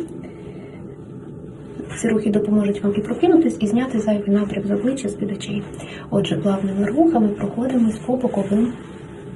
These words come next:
частинам нашої шиї. Рухи мають бути плавні, приємні. Відчуваєте, як ви рукою от прямо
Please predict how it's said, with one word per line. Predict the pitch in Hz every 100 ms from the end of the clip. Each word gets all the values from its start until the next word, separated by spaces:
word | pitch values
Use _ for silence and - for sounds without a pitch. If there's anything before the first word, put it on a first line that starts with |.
| - - - - - - - - - - - - -
частинам | 202 214 208 196
нашої | 202 - 196
шиї. | 185 - 202 185 202 - - - - - - - - - - - - - - - - - -
Рухи | 208 196 - 185
мають | 185 185
бути | 202 -
плавні, | - 196 196 233 254 254 214 185 -
приємні. | 185 180 214 214 254 233 214 202 - - 202
Відчуваєте, | 202 226 233 - 180
як | 151 208
ви |
рукою | 202 185 - 202 254 226 202 -
от | 196 -
прямо | - 202 202